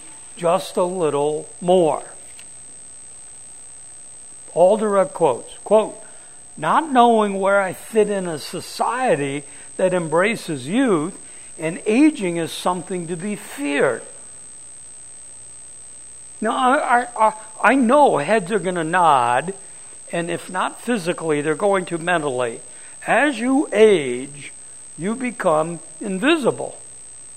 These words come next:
I go to the mall, and I'm telling you, these people look right through me.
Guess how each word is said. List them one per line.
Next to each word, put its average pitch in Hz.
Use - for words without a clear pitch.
I 233
go 302
to 302
the 277
mall, 214
and 185
I'm 302
telling 285
you, 160
these 247
people 277
look 247
right 202
through 269
me. 302